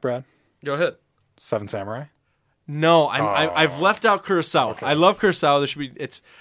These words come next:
Speaker 2: I've, I, I struggled between either putting, uh, putting Rashomon in.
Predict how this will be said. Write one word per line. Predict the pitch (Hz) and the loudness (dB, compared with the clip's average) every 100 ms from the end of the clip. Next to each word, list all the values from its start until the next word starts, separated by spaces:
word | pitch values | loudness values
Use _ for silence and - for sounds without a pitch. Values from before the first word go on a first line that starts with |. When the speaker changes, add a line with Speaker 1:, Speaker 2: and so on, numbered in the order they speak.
| - - | -20 -2
Speaker 2:
I've, | 143 151 | -2 0
I, | 151 156 151 139 | 0 0 -2 -8
I | |
struggled | 143 - 202 202 196 180 - _ 160 | -8 0 0 0 -6 -8 -16 _ -12
between | 139 - 151 139 | -10 -4 -2 -2
either | 143 127 120 | -4 -8 -6
putting, | 143 143 | -6 -6
uh, | 143 | -8
putting | - 165 139 | -6 -4 0
Rashomon | 135 131 - 107 95 | 0 -2 -4 -10 -10
in. | 92 | -14